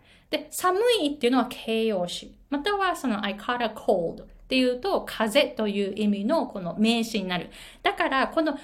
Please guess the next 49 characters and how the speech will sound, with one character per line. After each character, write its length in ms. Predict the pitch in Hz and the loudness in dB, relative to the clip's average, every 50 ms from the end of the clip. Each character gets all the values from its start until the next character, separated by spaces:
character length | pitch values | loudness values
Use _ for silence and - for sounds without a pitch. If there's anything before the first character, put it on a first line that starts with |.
| - - _ - | -16 -14 _ 2
名 340 | 240 285 381 427 427 427 | 4 4 6 6 4 2
詞 180 | 415 - - - | 2 0 -4 -4
と 120 | - 381 | -6 -6
か 140 | 381 - 202 | -2 -2 -4
形 240 | 208 208 - 262 262 | -4 0 2 4 4
容 180 | 262 269 277 247 | 6 6 4 4
詞 100 | 254 - - | 2 -2 -6
と 60 | - | -8
か 120 | - 175 | -6 -6
動 320 | 175 - 220 254 294 294 302 | -4 0 4 4 4 4 4
詞 220 | 294 - 320 302 | 2 0 -2 0
み 100 | 285 277 | 0 0
た 80 | 262 233 | 0 2
い 60 | 226 | 0
な 80 | 226 220 | 0 0
感 400 | 226 - 285 302 311 320 320 320 | -2 0 0 0 2 2 2 0
じ 120 | 330 330 | 0 0
に 120 | 330 330 | 0 0
な 100 | 330 349 | 0 0
る 160 | 339 311 277 - | 0 0 -2 -2
と、 180 | 359 359 349 349 | 0 0 0 0
こ 80 | 269 | 0
の 120 | 240 220 220 | 0 0 -2
コ 260 | - - - 294 320 | -4 -6 -2 0 2
ン 160 | 320 320 320 | 2 2 0
テ 180 | - - - - | -2 -4 -6 -4
ク 100 | - - | -6 -10
ス 160 | - - - | -12 -12 -14
ト、 100 | - - | -18 -16
そ 160 | - - 214 | -10 -6 -4
の 120 | 202 196 | -4 -4
周 260 | 190 190 196 214 226 226 | -4 -4 -2 -2 0 0
り 100 | 247 233 | 0 0
の 240 | 233 226 226 214 | 0 0 0 -2
そ 100 | 208 214 | -2 -2
の 100 | 208 190 | -4 -4
単 340 | 190 - - 220 214 214 214 | -4 -6 -4 -2 0 0 0
語 180 | 208 208 196 190 | 0 0 -2 -4
と 140 | 190 185 185 | -4 -6 -6
か 80 | - | -4
い 60 | 208 | -2
ろ 100 | 208 208 | 0 0
い 40 | 220 | 0
ろ 80 | 214 214 | 0 0
こ 120 | 214 214 | 0 -2
う 20 | 214 | -2
聞 280 | 214 - - 277 294 294 | -2 -2 -4 -2 -2 -4
い 80 | 294 | -4
て、 240 | 294 - 415 381 - | -2 0 0 0 0